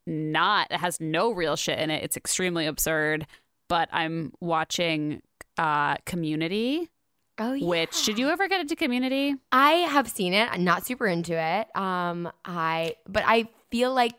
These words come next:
Speaker 2: is it on Netflix now? That's why I heard more.
Speaker 1: It's on Hulu.
Speaker 2: Or Hulu,
Speaker 1: And I
Speaker 2: okay.
Speaker 1: had watched the first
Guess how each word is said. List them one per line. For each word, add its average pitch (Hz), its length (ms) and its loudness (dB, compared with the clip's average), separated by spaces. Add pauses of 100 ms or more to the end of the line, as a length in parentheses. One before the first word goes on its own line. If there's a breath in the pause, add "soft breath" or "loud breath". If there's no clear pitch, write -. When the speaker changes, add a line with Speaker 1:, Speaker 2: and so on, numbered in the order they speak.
(120)
Speaker 2:
is 208 140 -2
it 214 80 -4
on 208 160 4
Netflix 277 400 -2
now? 311 400 -2
That's 233 220 -2
why 240 160 0
I 240 40 -2
heard 240 200 -6
more. 240 160 -2
Speaker 1:
It's 254 80 0
on 339 220 2
Hulu. 165 580 0
Speaker 2:
Or 220 100 6
Hulu, 165 400 4
Speaker 1:
And 233 140 4
I 262 60 4
Speaker 2:
okay. 330 80 2
Speaker 1:
had 392 120 0
watched 381 300 0
the 392 80 0
first - 500 -2